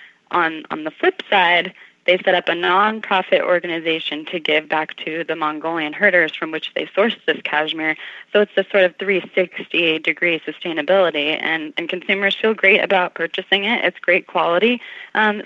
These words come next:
so, so why not? And why, why go elsewhere? And it's, it's great style. And I think that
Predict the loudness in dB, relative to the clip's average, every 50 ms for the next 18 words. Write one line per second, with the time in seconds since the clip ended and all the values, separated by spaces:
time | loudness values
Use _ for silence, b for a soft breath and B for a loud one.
0 | -4 0 4 4 6 6 4 2 0 -2 0 0 2 2 2 2 2 2 2 2
1 | 2 2 0 -4 -2 0 0 0 2 0 0 -2 -2 0 0 0 0 0 0 0
2 | 0 0 -2 -2 _ 0 0 2 0 -2 -8 _ _ -6 -6 -6 -4 -2 -2 -2
3 | -2 -4 -6 _ 0 2 2 4 2 0 0 B B B B B B B 2 2
4 | 2 2 2 -2 -2 -2 -8 _ _ 0 0 2 2 0